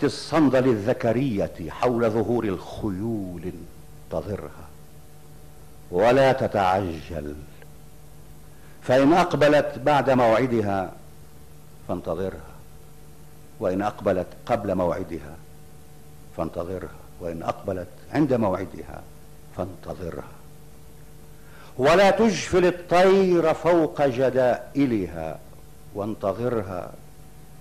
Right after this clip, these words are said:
لتجلس مرتاحة كالحديقة في أوج زينتها. وانتظرها لترفع عن ساقها ثوبها غيمة غيمة.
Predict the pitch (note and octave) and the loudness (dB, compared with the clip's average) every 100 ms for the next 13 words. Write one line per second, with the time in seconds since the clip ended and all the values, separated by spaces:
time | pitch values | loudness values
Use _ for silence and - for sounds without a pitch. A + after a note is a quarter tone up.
0 | - - B2 A#2 D#3 B2 C#3+ - B2 A#2+ | -20 -10 -6 0 0 2 -2 0 0 0
1 | - C3+ A2+ G#2 G#2 A2 G#2 A#2 G2+ - | -2 -2 -2 -4 -6 -8 -6 -4 -4 -6
2 | G#2 C3 A#2 - G2+ G#2 - B2 - - | -8 -6 -6 -6 -8 -8 -10 -12 -14 -4
3 | C#3+ E3+ F3+ F3+ C#3+ C#3 A2 B2+ A2+ G2 | 2 2 2 -2 -4 -4 -4 -8 -6 -6
4 | G2 - D2 D2 - - - - - - | -8 -10 -18 -18 -20 -20 -20 -20 -20 -20
5 | - - - - - - G2+ G#2 G#2 G2+ | -20 -20 -20 -20 -20 -12 -4 -2 -2 -2
6 | F2+ A2 F#2+ E2 D#2+ D#2+ - - - - | 0 0 -2 -6 -14 -16 -20 -20 -20 -20
7 | - - - - - A2 B2+ D#3+ D#3 - | -20 -20 -20 -20 -10 -6 0 2 0 0
8 | C#3+ C3+ A#2+ A#2 A#2 A2 G#2 - C3+ C3 | 0 0 0 0 -2 -4 -10 -6 -2 -2
9 | - A#2 A2 A2 A2 - - - - D#3 | -4 -8 -4 -4 -4 -8 -16 -18 -6 2
10 | D3+ A#2+ F2 F2 E2+ F2+ F#2 - - - | 4 4 2 -2 -4 -8 -10 -16 -20 -20
11 | - F#2 G2 B2 C#3+ C#3+ B2+ - C3 C3 | -18 -12 -4 0 0 -2 -4 -6 -6 -6
12 | B2+ - - - - - - - - - | -10 -14 -20 -20 -20 -20 -20 -20 -20 -20
13 | - F#2+ C3 B2+ F#2+ D#2+ | -12 0 2 2 -2 -8